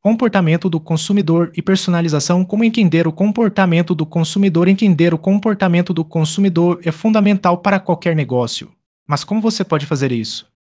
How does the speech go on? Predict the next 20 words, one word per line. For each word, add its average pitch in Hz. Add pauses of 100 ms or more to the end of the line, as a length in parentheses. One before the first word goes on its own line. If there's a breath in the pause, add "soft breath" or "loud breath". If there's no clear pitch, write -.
(140)
Primeiro, 147
preste 156
atenção 180
no 170
que 165
seus 180
clientes 180
dizem 202
e -
fazem. 117 (340)
Eles 180
gostam 165
de 180
produtos 139
específicos? 139 (300)
Quais 240
são 190
suas 151
preocupações? 156 (340)
Pergunte-se, 165